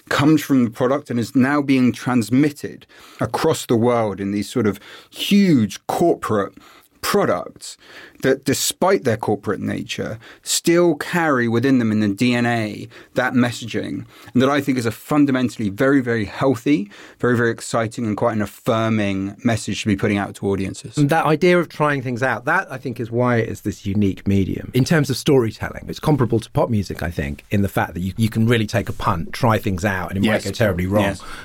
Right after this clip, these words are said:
Speaker 2: but never mind. And what was great about comics is that they were cheap. I mean, not always great for the creators who were often exploited, but they were, like, cheap and fast. And some of the things that we are now seeing in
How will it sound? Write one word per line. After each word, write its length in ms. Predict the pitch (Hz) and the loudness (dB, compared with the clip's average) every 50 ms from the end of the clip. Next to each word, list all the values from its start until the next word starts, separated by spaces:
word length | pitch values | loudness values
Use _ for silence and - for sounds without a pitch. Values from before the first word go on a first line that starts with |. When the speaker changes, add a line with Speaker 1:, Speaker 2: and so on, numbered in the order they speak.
| - - | -4 -2
Speaker 2:
but 180 | 123 135 131 | 0 0 2
never 220 | 135 131 120 117 120 | 2 2 2 2 2
mind. 440 | 117 - 113 95 82 - 82 82 - - - - - - - | 2 2 0 -2 -4 -10 -14 -16 -16 -16 -18 -18 -16 -4 0
And 120 | 123 120 | 2 4
what 140 | 123 127 110 | 4 4 2
was 120 | 113 110 | 0 -2
great 300 | - - 123 127 135 123 | -2 0 2 2 2 2
about 260 | - 131 113 110 110 - | 0 -2 -4 -4 -4 -6
comics 420 | - 107 92 87 85 - - - - | -6 -6 -6 -6 -6 -8 -10 -10 -6
is 140 | - 107 104 | -6 -2 0
that 160 | 120 117 117 | 0 -2 0
they 160 | 120 120 120 | 2 2 2
were 140 | 120 120 127 | 4 2 0
cheap. 500 | - - - - - 220 160 - - - - - | 0 -4 -2 0 2 2 2 0 -4 -10 -4 -2
I 60 | 113 | 0
mean, 260 | 127 120 101 90 - - - - - - - - - - | 2 2 0 -2 -6 -10 -14 -16 -16 -16 -18 -16 -8 -4
not 140 | 110 113 | -2 -2
always 180 | 98 110 110 - | -2 -2 -2 0
great 200 | - 117 110 117 | 0 0 0 0
for 80 | - - | -2 -6
the 60 | 123 | -10
creators 540 | - - - 120 127 135 127 - 87 78 - | -6 -2 0 2 2 2 0 -2 -6 -6 -6
who 80 | 95 | -4
were 100 | 92 92 | -4 -4
often 180 | 92 87 - - | -4 -4 -6 -6
exploited, 720 | - - - - - - 113 123 123 - - - - - - - - - - - - - - - - - - - - - | -8 -8 -12 -8 -4 -2 -2 -2 -2 -4 -8 -10 -10 -12 -16 -20 -20 -20 -20 -18 -20 -20 -20 -20 -20 -20 -20 -18 -4 0
but 80 | 160 151 | 2 2
they 80 | 156 | 4
were, 100 | 143 139 | 4 2
like, 260 | 139 139 123 117 104 - | 2 0 0 -2 -4 -6
cheap 460 | - - - - - 170 156 143 - - - - | -10 -8 -4 0 2 2 2 0 -2 -6 -4 -2
and 160 | 110 104 104 | -2 -2 -2
fast. 800 | - - - - 143 131 110 92 85 71 69 95 - - - - - - - - - - - - | -4 -4 0 2 2 4 2 2 -2 -6 -8 -10 -10 -14 -16 -18 -18 -18 -20 -20 -20 -16 -8 -4
And 140 | 120 123 117 | -4 -4 -2
some 280 | - - 175 160 160 | -2 0 2 4 4
of 100 | 160 147 | 4 4
the 80 | 147 139 | 2 0
things 460 | - - - 185 180 165 151 135 117 | -2 -2 0 2 4 4 4 2 2
that 140 | - - 104 | 0 -2 0
we 180 | 113 123 120 117 | 2 4 4 6
are 40 | 117 | 6
now 360 | 123 135 147 147 139 131 123 | 6 4 4 4 2 0 0
seeing 560 | 113 - - 160 151 131 110 101 98 92 98 - - | -2 -2 0 2 2 2 2 0 -2 -4 -6 -6 -4
in 360 | - 113 110 107 104 101 - | -2 0 2 2 2 0 0